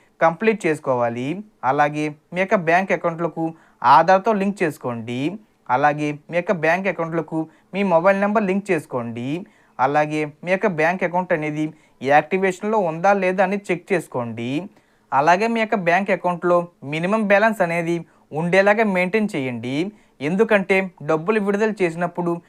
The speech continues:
వెంటనే మీ బ్యాంక్ అకౌంట్‌లో పడతాయి. ఈ అమౌంట్లను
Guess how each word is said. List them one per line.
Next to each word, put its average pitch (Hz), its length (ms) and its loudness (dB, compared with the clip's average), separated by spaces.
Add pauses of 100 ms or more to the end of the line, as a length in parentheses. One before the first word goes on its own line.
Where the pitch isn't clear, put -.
(220)
వెంటనే 170 440 2
మీ 226 60 0 (120)
బ్యాంక్ 202 280 2
అకౌంట్‌లో 185 420 -2
పడతాయి. 127 520 0 (480)
ఈ - 20 2 (140)
అమౌంట్లను 190 460 2